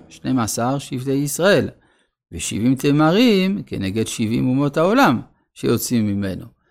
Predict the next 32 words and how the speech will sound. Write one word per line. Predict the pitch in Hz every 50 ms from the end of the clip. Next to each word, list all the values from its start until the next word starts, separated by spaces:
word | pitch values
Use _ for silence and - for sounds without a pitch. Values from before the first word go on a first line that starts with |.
| _ _ _
זאת | - - 104 -
אומרת, | 123 117 120 113 104 98 - -
הדור | - 95 92 87 87 87 82 - - - 107 110 147 156 135 120
הראשון, | 104 98 95 90 - - 156 170 208 247 277 277 - - _ _ _ _ _ _ _ _ _ _ _
הוא, | - 113 - - -
כלומר, | - - - 107 104 98 90 90 92 95 - - - - _ _ _ -
ראשית | 87 101 98 - - 190 185
הדורות, | 147 113 98 98 92 98 117 151 196 240 240 - - _ _ _ _ _ _
הוא | - 147 143 123
השורש | 107 - - 165 160 139 113 - - -
גם | - 131 127
של | 123 - 123 113 101
שנים | - - - - 156 165 147
עשר | 110 92 - - 160 190 202 180
וגם | 151 127 117 127 135 143
של | 135 - 127 123
השבעים. | 113 - - 120 104 - - 98 95 - - _ _ _ _ _
שנים | _ - - 151 135
עשר | 110 98 - - 123 113 98 87 - - _ _ _ _ _ _
שבטי | - - 95 - - 110
ישראל, | 98 90 85 - - 85 87 107 147 208 247 262 254 - _ _ _ _ _ _
ואז | - 110 117 101
יוצא, | 104 98 - - 117 - -
"אתם | - - - 156 143 117
קרויים | - - - 120 98 98 101 101 104 98 95
אדם", | - 90 87 95 104 123 160 196 202 - -
עם, | 107 104 - -
עם | 98 104 110
ישראל | 107 - - 123 107
נקרא | 101 95 - 117 101
בשם | 104 - - 101 107
אדם, | 101 - - 165 214